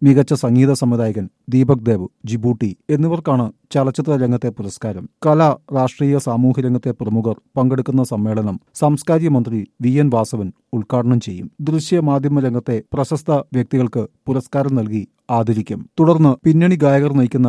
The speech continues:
ഗാനമേള, വയലിൻ, ഫ്യൂഷൻ എന്നിവയും ഉണ്ടാകും.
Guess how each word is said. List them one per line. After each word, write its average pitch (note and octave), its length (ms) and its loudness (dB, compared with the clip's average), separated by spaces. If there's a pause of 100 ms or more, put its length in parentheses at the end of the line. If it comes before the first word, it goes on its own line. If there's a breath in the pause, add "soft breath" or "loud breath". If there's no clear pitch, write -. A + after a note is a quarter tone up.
ഗാനമേള, A2 480 0 (180)
വയലിൻ, C#3 500 4
ഫ്യൂഷൻ B2+ 400 -2 (200)
എന്നിവയും C#3 440 4
ഉണ്ടാകും. G2 400 -4